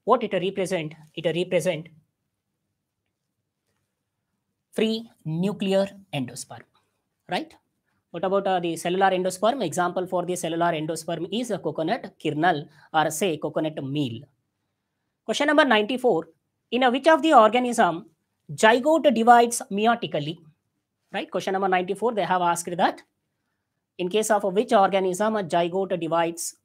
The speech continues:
meiotically? In general, almost all organism where a zygote, after the formation of zygote, it undergo mitosis.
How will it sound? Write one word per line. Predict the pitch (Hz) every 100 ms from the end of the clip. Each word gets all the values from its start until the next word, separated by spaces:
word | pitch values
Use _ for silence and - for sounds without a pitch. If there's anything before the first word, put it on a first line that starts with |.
| -
meiotically? | 165 180 156 127 120 120 135 _ _ _ _ _ _ _ _ _ _ _ _
In | 277 339
general, | 233 170 143 143 202 - _ _ _
almost | 214 233 262 302
all | 247 220 277
organism | 233 180 180 175 202 156 175 - _ _
where | 202 220
a |
zygote, | 196 196 208 208 185 196
after | 196 208 240
the | 254
formation | 233 202 220 220
of | 208 180
zygote, | 185 175 185 220
it | 196
undergo | 175 196 196
mitosis. | 170 143 143 180 - 120 -